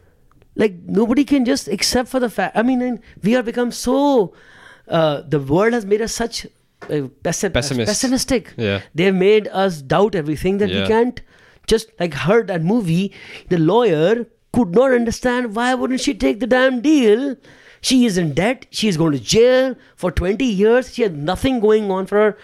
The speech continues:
Speaker 1: Her family hates her, blah, blah, blah.
Speaker 2: Yeah.
Speaker 1: And she still won't take the deal to
Speaker 2: Hmm.
Speaker 1: put not anybody, but just mafia in jail.
Speaker 2: Yeah.
Speaker 1: But her, she said, "My name is all I have.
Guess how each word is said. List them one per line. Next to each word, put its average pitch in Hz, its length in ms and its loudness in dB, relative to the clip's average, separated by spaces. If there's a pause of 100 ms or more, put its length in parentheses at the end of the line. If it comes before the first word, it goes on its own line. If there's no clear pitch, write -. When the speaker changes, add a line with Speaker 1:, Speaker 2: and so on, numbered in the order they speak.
(120)
Speaker 1:
Her 147 80 -4
family 214 340 0
hates 190 220 0
her, 208 80 0
blah, 156 220 0
blah, 185 180 2
blah. 151 280 0 (200)
Speaker 2:
Yeah. 101 340 -2
Speaker 1:
And 269 160 0
she 330 120 2
still 311 340 0
won't 311 200 0
take 311 180 0
the 320 60 0
deal 311 420 4 (280)
to 254 80 0
Speaker 2:
Hmm. 95 60 -6
Speaker 1:
put 285 280 -4 (440)
not 233 200 2
anybody, 233 480 0
but 233 340 -4
just 262 240 -4
mafia 254 580 2
in 190 220 0
jail. 127 320 -12 (260)
Speaker 2:
Yeah. 92 360 -2 (540)
Speaker 1:
But 214 160 0
her, 208 100 -4
she 226 140 -8
said, 233 260 -2 (380)
"My 135 240 -2
name 127 480 0
is 127 320 -6
all 117 260 -2
I 110 80 -8
have. 98 380 -4